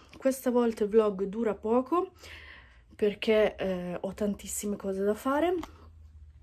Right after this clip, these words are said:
e in più, dato che, allora, io sto registrando di mercoledì, questo vlog lo vedete giovedì, che è domani,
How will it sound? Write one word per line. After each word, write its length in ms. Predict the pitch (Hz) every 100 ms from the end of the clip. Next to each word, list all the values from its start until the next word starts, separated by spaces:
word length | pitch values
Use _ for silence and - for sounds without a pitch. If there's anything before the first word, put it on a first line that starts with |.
| - - -
e 240 | - 254 -
in 200 | 247 247
più, 320 | 254 262 214
dato 320 | 196 240 254
che, 300 | 240 208 202 196 - - - - - - - - -
allora, 300 | 208 208 185
io 140 | 226
sto 160 | 294 294
registrando 640 | 262 220 220 240 240 233
di 80 | 226
mercoledì, 680 | 220 214 - 214 196 196 190 - - - -
questo 360 | - 254 247 240
vlog 280 | 254 262 269
lo 100 | 269
vedete 480 | 226 214 208 214
giovedì, 440 | 202 202 208 208 240
che 100 | 214
è 40 |
domani, 540 | 185 185 180 190 294